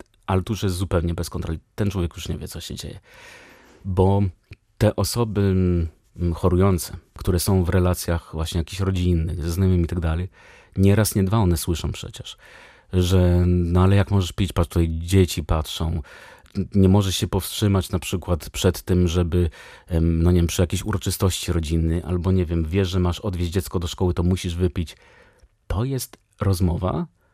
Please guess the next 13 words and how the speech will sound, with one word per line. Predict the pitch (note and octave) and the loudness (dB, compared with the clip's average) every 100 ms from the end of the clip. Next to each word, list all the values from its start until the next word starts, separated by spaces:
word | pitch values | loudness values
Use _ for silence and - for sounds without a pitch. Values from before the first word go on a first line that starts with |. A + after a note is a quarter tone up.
| _ _ | _ _
jaka | - F#2 A2+ - G#2 | -2 0 0 -2 -2
by | F2+ F2+ | -2 0
była | F2+ E2+ G2+ A#2 | 0 0 0 -2
do | E2+ F#2 G#2 | 0 0 0
osoby, | - G2+ - G2 | -2 -4 -2 -4
która | - - B2+ | -4 -4 0
nie | B2+ C3 | 2 2
jest | G2 | 0
uzależniona, | F#2+ F2 D#2+ D#2 - E2 | -2 0 0 0 -4 -2
bo | C3 | 0
liczymy | A3 D3+ A#2 B2 | 0 0 0 2
na | G#2 | 2
jej | F#2 F#2+ | 4 2